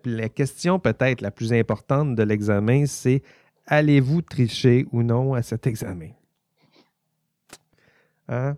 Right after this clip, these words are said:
Dans un cours d'éthique, euh, ce serait votre premier, votre premier vrai test. Je vais essayer de réduire les tentations. Je, je vais f-, vous faire faire cette promesse.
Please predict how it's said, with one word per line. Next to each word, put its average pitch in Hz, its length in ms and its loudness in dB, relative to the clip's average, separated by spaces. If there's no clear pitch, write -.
Dans 104 260 -6
un 104 120 -6
cours 120 240 -4
d'éthique, - 580 -6
euh, 95 220 -4
ce - 180 -14
serait 139 360 -2
votre 120 240 -4
premier, 131 680 0
votre 127 240 -4
premier 151 340 0
vrai 135 260 2
test. 110 640 -4
Je 120 80 -6
vais 113 80 2
essayer 127 180 -4
de 120 80 2
réduire 117 320 4
les 113 140 2
tentations. 120 960 -2
Je, 95 580 -6
je 95 140 -8
vais 92 40 -4
f-, - 500 -20
vous 117 100 -10
faire 113 320 -4
faire 131 340 -2
cette - 240 -6
promesse. 120 640 -4